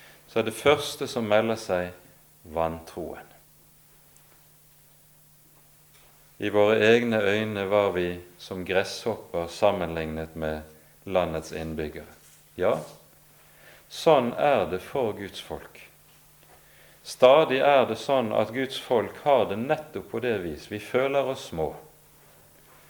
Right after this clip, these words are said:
i sammenligning med det som vi står overfor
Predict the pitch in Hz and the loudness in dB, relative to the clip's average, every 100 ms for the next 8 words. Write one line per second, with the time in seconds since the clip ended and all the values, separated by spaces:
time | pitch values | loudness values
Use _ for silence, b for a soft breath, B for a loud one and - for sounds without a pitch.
0 | b b 110 139 135 131 113 107 107 104 | b b 2 6 6 6 2 2 0 -2
1 | 107 110 117 113 104 95 95 95 - 113 | -2 2 2 2 0 2 2 -2 -2 -2
2 | 120 113 95 - 101 | 2 2 0 -4 -6